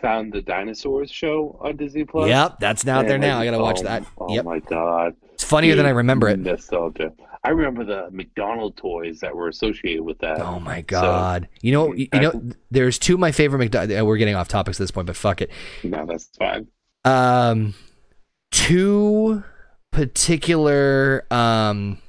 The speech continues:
Speaker 2: two particular toys, that, actually three particular toys I remember from McDonald's, uh, from the Happy Meal toys. One was the Inspector Gadget.
Speaker 1: Of course, yep.
Speaker 2: Um, the Halloween McNuggets.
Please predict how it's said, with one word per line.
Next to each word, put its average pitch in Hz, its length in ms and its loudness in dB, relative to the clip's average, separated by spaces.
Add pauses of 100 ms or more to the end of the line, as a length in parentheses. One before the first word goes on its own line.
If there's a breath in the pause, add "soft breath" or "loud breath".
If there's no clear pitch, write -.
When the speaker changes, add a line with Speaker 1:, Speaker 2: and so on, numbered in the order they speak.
(1200 soft breath)
Speaker 2:
two 175 160 4
particular 160 440 2
toys, 135 300 2
that, 127 120 4
actually 113 260 2
three 123 220 2
particular 98 340 -2
toys 98 240 2
I 101 60 2
remember 98 340 0
from 101 160 -6
McDonald's, 95 600 -2 (380 loud breath)
uh, 98 220 2
from 92 120 -4
the 95 40 0
Happy 104 240 2
Meal 95 180 -2
toys. 92 300 0
One 123 220 2
was 139 140 2
the 120 100 4
Inspector 113 380 2
Gadget. 110 440 2 (880 soft breath)
Speaker 1:
Of - 140 -4
course, 101 320 0
yep. 104 220 -2 (580)
Speaker 2:
Um, 104 800 2 (100)
the 113 320 2
Halloween 151 680 4
McNuggets. 117 840 2